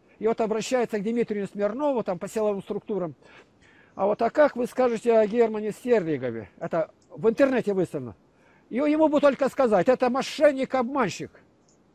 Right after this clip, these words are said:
пустослов, уязвляющий души людей». А он нет, так улыбнулся, и, «Ну, а что-то он новое там придумал». Да он вас в прах не ставит. Он должен был сказать,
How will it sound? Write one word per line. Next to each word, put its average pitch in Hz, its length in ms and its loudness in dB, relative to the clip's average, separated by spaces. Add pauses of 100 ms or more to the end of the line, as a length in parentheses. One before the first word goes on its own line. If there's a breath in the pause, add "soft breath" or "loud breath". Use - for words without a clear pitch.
(140)
пустослов, 277 640 2 (360)
уязвляющий 233 600 -2
души 233 260 -4
людей». 202 320 -4 (340 loud breath)
А 233 140 2
он 247 160 2
нет, 220 200 -4
так 180 180 -6
улыбнулся, 196 840 -4 (320 loud breath)
и, 131 220 -6 (260 soft breath)
«Ну, 190 120 -6
а 156 300 2
что-то 208 420 0
он 175 220 -2
новое 220 500 4
там 202 320 0
придумал». 185 1000 -2 (920)
Да 185 140 2
он 277 160 4
вас 269 160 2
в - 80 -20
прах 277 340 4
не 240 100 -4
ставит. 160 460 0 (1040)
Он 220 140 -6
должен 254 260 2
был 247 100 -4
сказать, 240 400 0